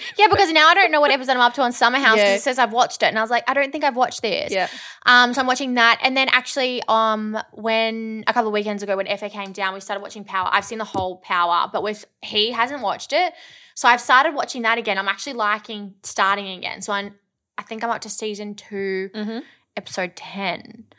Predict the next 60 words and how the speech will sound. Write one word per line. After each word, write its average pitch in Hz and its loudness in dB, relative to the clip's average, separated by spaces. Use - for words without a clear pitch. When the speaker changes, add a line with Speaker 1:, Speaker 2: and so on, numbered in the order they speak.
Speaker 2:
But - 2
we, 220 -2
I - 2
really 247 -4
think 302 -10
you 269 -8
need 254 -10
to 233 -12
start 196 0
Power. 175 0
It's - -4
Speaker 1:
I 214 2
Speaker 2:
so 208 0
Speaker 1:
haven't 190 2
s-, 175 -4
Speaker 2:
good. 185 -4
Speaker 1:
yeah. 185 -10
Speaker 2:
It's 214 -6
so 208 6
good. - -4
And 247 6
All 262 4
American 247 -2
comes 214 -4
back 202 4
in - -12
April. - -6
Speaker 1:
Yeah. 165 -6
A - -10
little 240 4
Speaker 2:
Anyway. 226 -2
Speaker 1:
hiatus 233 4
there. 226 2
Have - -16
Speaker 2:
Yeah. 220 0
Speaker 1:
you 214 4
watched 214 0
The 240 -6
Kardashians? 226 -4
Speaker 2:
No, 214 -4
I'm 202 0
gonna 185 -8
watch 196 -6
that - -10
tonight. 170 -12
Speaker 1:
Yep. 208 -12
Speaker 2:
'Cause - -14
I 226 -2
need 220 -6
to 226 -4
download 233 0
Hey 202 -4
You 180 -8
again 170 -10
'cause - -14
I 202 -8
got - -4
rid 196 -8
of 202 -12
Foxtel. - -10